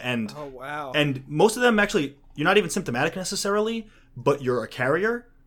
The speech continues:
Speaker 1: So you come back, because we live in this new global age where it's very easy to travel, these antibiotic resistant bacteria develop in wherever. It spreads to a worker or through the meat or through the water, because these, these ag-, agriculture is also,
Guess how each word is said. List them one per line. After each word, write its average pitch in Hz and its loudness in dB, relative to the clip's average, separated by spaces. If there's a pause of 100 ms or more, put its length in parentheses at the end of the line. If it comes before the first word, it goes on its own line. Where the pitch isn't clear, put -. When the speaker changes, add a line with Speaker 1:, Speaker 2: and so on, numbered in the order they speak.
(240)
Speaker 1:
So - 2
you 120 0
come 185 0
back, 160 4
because 185 2
we 202 6
live 190 6
in 185 -2
this 143 -4
new 165 -2
global 143 4
age 135 2
where 117 -2
it's 107 -6
very 135 0
easy 123 -4
to 104 -10
travel, 131 2 (340)
these 127 -6 (460)
antibiotic 170 2
resistant 156 -6
bacteria 139 0 (100)
develop 135 0
in 120 -4
wherever. 123 2 (200)
It 131 -4
spreads 151 2
to 143 2
a 117 4
worker 180 2
or 120 -4
through 156 -2
the 156 0
meat 143 -2
or 117 -8
through 147 -4
the 120 0
water, 113 2
because 120 -8
these, 113 -8 (140)
these 120 -6 (180)
ag-, 151 2
agriculture 180 2
is 147 0
also, 143 2